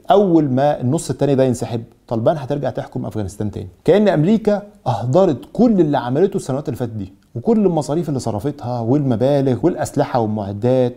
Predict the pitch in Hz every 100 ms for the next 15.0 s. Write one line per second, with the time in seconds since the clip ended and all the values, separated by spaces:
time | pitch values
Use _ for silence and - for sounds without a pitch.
0 | - - 226 - 143 175 139 107 - -
1 | _ 120 123 175 185 135 120 175 175 127
2 | 156 - 131 107 113 104 127 120 117 _
3 | _ - - - - 143 - _ _ _
4 | - - 107 127 214 98 95 107 123 110
5 | 90 - - 110 107 - 113 147 143 113
6 | 123 - - - 139 127 120 107 95 98
7 | 92 - 226 - - 104 98 92 - 143
8 | 139 110 92 107 208 - - 113 160 175
9 | - - 127 - - 139 175 - 131 117
10 | - 147 123 117 131 131 - - _ 101
11 | 98 95 95 123 123 - 123 123 98 -
12 | - 92 87 92 - 151 - - 160 -
13 | _ 113 127 127 127 - - 110 - -
14 | 135 262 156 110 107 - - - 175